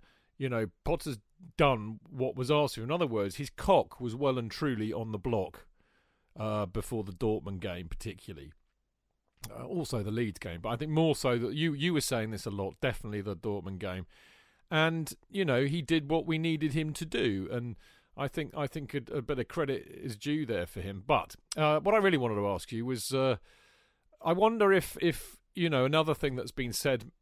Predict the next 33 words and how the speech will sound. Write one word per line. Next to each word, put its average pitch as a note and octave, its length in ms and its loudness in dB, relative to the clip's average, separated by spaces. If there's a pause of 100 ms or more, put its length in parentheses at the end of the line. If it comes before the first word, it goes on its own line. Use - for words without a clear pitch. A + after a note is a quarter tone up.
by B2+ 140 0
many, D#3 280 2
many B2+ 260 0
people, A2 380 -4
quite B2 240 -4
often A#2 240 -2
in G#2+ 100 -6
Potter's A2+ 360 -4
defence - 720 -8 (560)
and A2+ 180 -8
the G2+ 40 -6
team's B2 400 -4
defence, F2+ 520 -10
was G2+ 140 -10
that A2 160 -2
we've A2+ 220 -6
had B2 160 -4
an B2+ 100 -4
awful D3 300 -2
lot A#2+ 120 0
of G2 100 -8
new A#2 180 -4
players A2 360 -2
coming G#2 360 -6
in, F2+ 200 -6
and G#2 100 -6
it A2+ 100 -8
will B2 240 0
take A2+ 280 -6
time G#2 320 -8
to G#2 100 -14
gel G2+ 340 -4
them, D2+ 240 -14